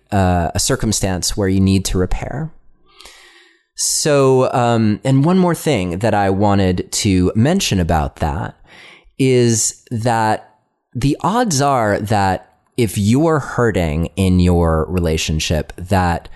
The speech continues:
so is your partner. Now, it could be that your partner is in denial of, you know, that they're in that space of like, "No, everything's great," even though things aren't great with you. Um, and if they are, well, let's take a moment to address that.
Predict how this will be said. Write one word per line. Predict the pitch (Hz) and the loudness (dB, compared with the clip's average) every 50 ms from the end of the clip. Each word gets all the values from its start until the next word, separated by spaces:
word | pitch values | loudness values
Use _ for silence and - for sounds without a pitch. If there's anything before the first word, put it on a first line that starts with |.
| - - - _ _ _ | -20 -20 -20 _ _ _
so | - - - - 143 135 135 131 123 131 131 - | -6 -4 -2 0 0 2 2 2 2 2 0 0
is | - 113 104 101 - - | 2 2 2 2 2 0
your | 101 92 | -2 -2
partner. | - - - 98 - - 69 65 - 170 165 - - _ _ _ - | 0 -2 -2 -2 -4 -4 -8 -10 -10 -10 -12 -14 -16 _ _ _ -2
Now, | - - | -2 -2
it | 139 - | -2 -2
could | - 226 233 233 | -2 -4 -2 0
be | 220 190 143 | 0 0 0
that | 123 120 - | 0 0 0
your | 117 110 | 0 0
partner | 101 - - 113 101 107 107 104 101 | 0 0 0 0 0 0 2 2 2
is | 98 92 - | 2 2 2
in | 107 98 92 90 90 90 90 - - - - - - - | 2 2 2 2 2 0 -2 -4 -10 -20 -20 -18 -10 -4
denial | 98 90 92 98 110 113 90 85 101 143 165 170 - _ _ - - - _ - - - | -2 0 0 2 2 0 2 2 0 0 0 -4 -8 _ _ -20 -20 -20 _ -14 -8 -4
of, | 92 - 110 107 101 95 98 - - - - - _ - - - - - | -2 0 0 0 0 0 -2 -4 -8 -8 -10 -12 _ -20 -20 -16 -8 -2
you | - 107 98 | 0 0 2
know, | 90 87 90 | 2 2 0
that | 92 104 87 - | 0 0 0 0
they're | 110 107 110 110 | 0 0 2 2
in | 107 104 104 98 92 - | 2 2 2 0 -2 -2
that | 95 98 92 90 - - | -2 -2 -2 -2 -2 -4
space | - - 113 95 98 95 - - | -4 -2 0 0 0 0 0 -2
of | 87 92 | -2 -2
like, | 90 90 87 120 | -2 -2 0 0
"No, | 170 220 247 214 | 0 0 2 0
everything's | 165 160 180 175 - 190 165 147 - | 0 0 0 0 0 -2 -2 -2 -2
great," | - 151 202 170 92 78 - - | -2 0 0 0 0 -2 -4 -2
even | 107 113 113 110 107 | -2 0 2 2 2
though | 104 101 | 2 2
things | - - 104 101 95 - | 2 0 0 0 0 0
aren't | 98 98 98 - | 0 0 0 0
great | - 95 92 87 - | 0 0 0 0 0
with | 87 87 87 | -2 -2 -2
you. | 90 80 80 73 78 92 127 156 _ _ _ - - - - _ _ - - - | -2 -2 0 0 -2 -2 -4 -6 _ _ _ -20 -20 -20 -20 _ _ -10 -4 -2
Um, | 107 107 101 101 95 92 92 92 101 110 - _ _ _ _ _ _ _ _ _ _ _ - - | 0 2 2 2 2 2 2 2 0 -4 -8 _ _ _ _ _ _ _ _ _ _ _ -4 -2
and | 120 131 | 0 0
if | 135 123 - | 0 0 0
they | 131 120 113 107 - - - | 0 2 2 2 0 -2 -4
are, | - 151 180 160 117 98 92 92 95 101 | -2 0 0 2 0 0 0 0 0 0
well, | - 139 135 131 | 0 0 0 0
let's | 147 - - - | 0 0 -2 -4
take | - 135 - | -4 -2 0
a | 110 | 2
moment | 107 104 98 95 92 92 - | 2 2 2 2 0 0 0
to | 98 92 | 0 0
address | 87 - 98 87 - - - | 0 0 0 0 0 0 -2
that. | - 92 - - - | -4 -6 -8 -10 -14